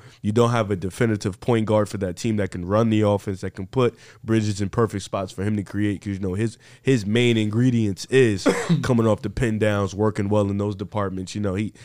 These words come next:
he can put the ball on the floor, but that's not really, really what you want him to do. So you don't have a point guard for that.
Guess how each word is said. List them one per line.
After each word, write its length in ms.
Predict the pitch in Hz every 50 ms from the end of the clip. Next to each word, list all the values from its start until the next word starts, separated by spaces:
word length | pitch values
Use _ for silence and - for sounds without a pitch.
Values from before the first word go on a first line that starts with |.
| - _
he 140 | - 165
can 180 | - - 131 110
put 200 | - 156 156 -
the 80 | 117 104
ball 240 | 110 107 107 98
on 60 | 95 98
the 60 | 98
floor, 240 | - - 107 101 95
but 100 | 92 95
that's 140 | 107 - -
not 140 | 127 104 101
really, 340 | 104 98 - 104 104 98 92 - _ -
really 200 | 120 120 117 107
what 180 | 107 104 -
you 60 | 101
want 240 | 92 92 101 117 123
him 40 | 120
to 60 | 110 113
do. 240 | 120 135 151 156 - - - - - - - - _
So 100 | - 135
you 60 | 156
don't 80 | 185 185
have 100 | 170 127
a 60 | 110
point 240 | 110 135 143 151 143
guard 180 | 147 143 139 -
for 80 | 151 139
that. 280 | 151 151 - - -